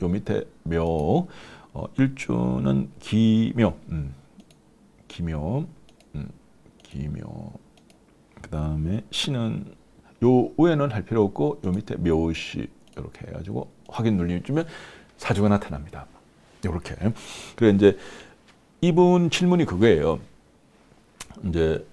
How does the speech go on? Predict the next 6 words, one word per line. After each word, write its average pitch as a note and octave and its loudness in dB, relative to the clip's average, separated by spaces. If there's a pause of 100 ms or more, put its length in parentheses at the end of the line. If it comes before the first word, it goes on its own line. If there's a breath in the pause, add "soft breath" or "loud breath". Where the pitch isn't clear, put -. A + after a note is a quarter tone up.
(200)
여긴 E3 4
관왕자여서 G2 2
병사이고 F2+ -2
신약해서 C#3 -2
인수편인 G#2 -4
비경급제를 A2 0